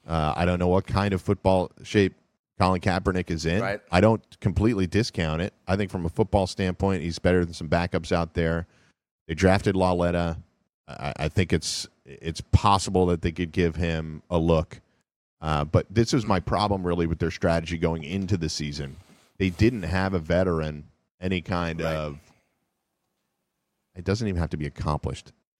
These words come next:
Speaker 1: just experienced veteran, guy that's taken a bunch of snaps to come in here and potentially relieve Eli. Uh, it could have been a Mike Glennon type. It could have been any, any guy. There's a bunch of guys out there in the league like that that they could have gone after, and
Speaker 2: Right.
Speaker 1: they went with Kyle Lauletta, a,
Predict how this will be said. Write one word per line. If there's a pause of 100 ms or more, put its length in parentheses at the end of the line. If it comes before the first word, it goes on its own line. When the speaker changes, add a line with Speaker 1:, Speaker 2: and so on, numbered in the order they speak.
Speaker 1:
just
experienced
veteran, (400)
guy
that's
taken
a
bunch
of
snaps
to
come
in
here (480)
and
potentially
relieve
Eli. (720)
Uh, (300)
it
could
have
been
a
Mike
Glennon
type.
It
could
have
been
any,
any
guy.
There's
a
bunch
of
guys
out
there
in
the
league
like
that
that
they
could
have
gone
after,
and
Speaker 2:
Right.
Speaker 1:
they
went
with
Kyle
Lauletta,
a,